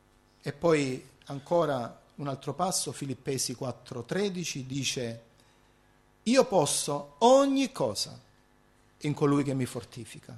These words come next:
Vedete? Qui l'Apostolo Paolo ha capito da dove viene la forza. La sorgente della forza del credente è sempre Cristo. Se ricorriamo a Lui,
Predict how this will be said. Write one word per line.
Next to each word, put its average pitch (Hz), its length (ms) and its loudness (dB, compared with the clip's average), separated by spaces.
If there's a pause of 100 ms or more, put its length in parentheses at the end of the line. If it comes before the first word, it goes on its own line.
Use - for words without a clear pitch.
(160)
Vedete? 139 460 -4 (1040)
Qui 240 140 -2
l'Apostolo 208 480 2
Paolo 208 380 4
ha 151 120 -4
capito 120 760 -4 (500)
da 147 160 0
dove 147 240 6
viene 143 220 0
la 123 100 -2
forza. 120 600 -6 (480)
La 151 120 2
sorgente 196 580 4
della 170 180 6
forza 160 400 4
del 143 180 0
credente 147 800 0 (340)
è 165 180 6
sempre 269 720 6
Cristo. 170 680 0 (1160)
Se 180 200 4
ricorriamo 208 540 6
a 208 60 8
Lui, 143 560 2